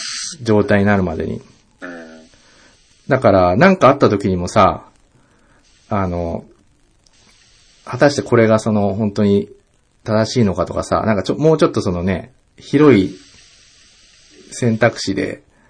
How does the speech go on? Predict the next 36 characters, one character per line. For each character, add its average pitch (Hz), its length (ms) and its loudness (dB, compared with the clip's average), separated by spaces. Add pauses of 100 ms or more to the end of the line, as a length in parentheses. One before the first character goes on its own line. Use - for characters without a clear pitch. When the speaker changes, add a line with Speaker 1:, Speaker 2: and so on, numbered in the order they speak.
(760)
Speaker 1:
も 117 140 2
の 110 100 4
を - 40 2
考 107 300 2
え 104 120 6
れ 101 120 6
る 92 260 0 (1300)
と 101 80 -2
思 101 140 2
っ 101 60 -4
て 87 120 -4
て、 87 360 -4 (340)
Speaker 2:
う - 60 -16
ん。 - 220 -18
Speaker 1:
で、 139 80 -6
そ 185 120 4
れ 190 60 6
っ - 20 -2
て 202 100 2
の 135 80 4
は 98 80 2
そ 101 80 0
の、 95 80 2
い 98 80 2
ろ 110 160 4
ん 110 80 4
な 107 80 4
そ 107 140 -2
の、 101 100 0
何、 101 200 -2
一 151 100 -2
本 104 420 2
じ 101 100 2
ゃ 107 40 2
な 107 140 4
い、 101 260 4